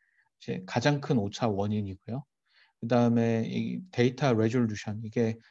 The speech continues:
십 분 단위의 스냅샷 데이터다 보니까 십 분 동안 실제로 투입된 연료의 양을 나타내는 게 아니라, 네, 그 해당 시점에 들어가고 있는 연료의 양만 나타내고 있어서 약간 오차가 발생한 거,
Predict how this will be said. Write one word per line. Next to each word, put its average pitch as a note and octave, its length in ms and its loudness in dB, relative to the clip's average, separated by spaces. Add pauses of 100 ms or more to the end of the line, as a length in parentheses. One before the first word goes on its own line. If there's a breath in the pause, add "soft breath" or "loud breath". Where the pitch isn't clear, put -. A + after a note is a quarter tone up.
십 F#3 200 -8
분 G#3+ 180 6
단위의 E3 340 2
스냅샷 A3 500 0
데이터다 A#2 420 0
보니까 G#2 600 -4
십 - 220 -12
분 E3 200 -4
동안 D3 440 -2 (640 soft breath)
실제로 E3 680 2
투입된 F#3 640 0 (720)
연료의 A#2 520 6
양을 A2 380 2
나타내는 A#2 520 2
게 A#2 100 -2
아니라, G#2+ 400 -2 (460)
네, A2+ 200 -10 (800)
그 A#2 240 0
해당 G#3 320 4
시점에 D#3 800 0 (640)
들어가고 C3 480 4
있는 A#2 240 2
연료의 A2 440 2
양만 A#2 420 0
나타내고 A2 520 -2
있어서 A2 420 -4
약간 G#2 220 -4
오차가 A2 400 -2
발생한 G2+ 460 -6
거, B2+ 240 -4